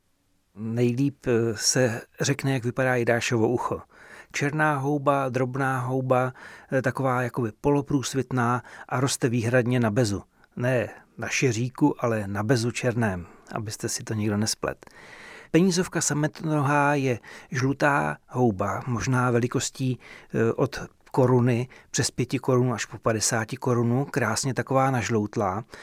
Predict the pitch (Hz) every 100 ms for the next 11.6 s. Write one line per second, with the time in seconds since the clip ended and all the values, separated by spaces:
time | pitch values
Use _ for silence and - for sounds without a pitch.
0 | - - 127 160 - - 107 110 139 135
1 | 113 113 - 120 131 120 123 123 123 127
2 | 123 131 117 120 139 135 143 131 160 -
3 | - - - - - 113 113 120 - 139
4 | 117 104 123 127 117 113 123 127 123 127
5 | 127 139 139 117 95 110 104 123 120 131
6 | 131 127 131 127 - 147 139 135 113 131
7 | 127 143 131 - 135 117 - 113 107 127
8 | 117 123 127 113 110 123 123 110 113 104
9 | - - - 131 120 117 - - 117 113
10 | - 123 110 - 117 120 117 117 120 -
11 | 104 - 107 - 92